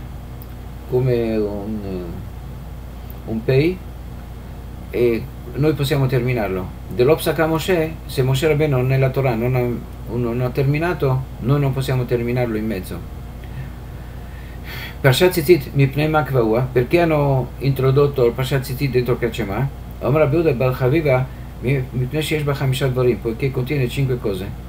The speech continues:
Mitzvah Tzitzit, Yetziat Mitzrayim, Ol Mitzvot, l'obbligo delle Mitzvot, Vedat Minim, di essere, di allontanarsi dagli eretici, Irur Avera,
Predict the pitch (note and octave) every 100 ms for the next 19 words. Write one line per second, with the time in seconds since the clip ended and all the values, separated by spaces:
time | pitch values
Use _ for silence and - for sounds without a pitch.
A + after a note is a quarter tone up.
0 | - - - G#2+ - C#3+ C#3 A#2 D3+ E3+
1 | - - - - - - - - - -
2 | - - - A#2+ C#3+ C#3 B2 G#2+ C3+ C#3
3 | D3+ D3 - - - - D#3+ C3+ A2+ B2
4 | C#3 D3+ C#3+ G#2 C3 C3 B2+ A#2+ A2 G2
5 | - C3+ C3+ - - - - - - B2
6 | A#2+ C#3+ C#3 A#2+ A2+ B2 D3 D3+ - -
7 | - - - - - A#2+ C3 C#3 B2 A#2+
8 | A2 A2+ A#2+ A#2+ B2+ C3 B2+ A#2+ G#2 G2
9 | - F#2 A2 A2 G#2 B2+ C#3 - D#3 C#3+
10 | - - - - - - - - - C3
11 | C#3+ C3+ A#2 A2+ C3+ F3